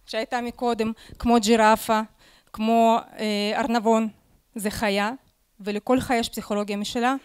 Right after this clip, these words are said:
ולבן אדם פסיכולוגיה שונה. כלב הוא לא ילד שלנו, אנחנו יכולים לאהוב אותו כילד, אבל הוא לא ילד, זה חיה. חיה שפועלת מתוך אינסטינקטים,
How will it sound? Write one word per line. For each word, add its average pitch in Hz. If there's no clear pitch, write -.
ולבן 185
אדם 202
פסיכולוגיה 196
שונה. 180
כלב 262
הוא 220
לא 233
ילד 240
שלנו, 226
אנחנו 196
יכולים 247
לאהוב 220
אותו 262
כילד, 277
אבל 196
הוא 202
לא 220
ילד, 233
זה 208
חיה. 202
חיה 233
שפועלת 233
מתוך 214
אינסטינקטים, 214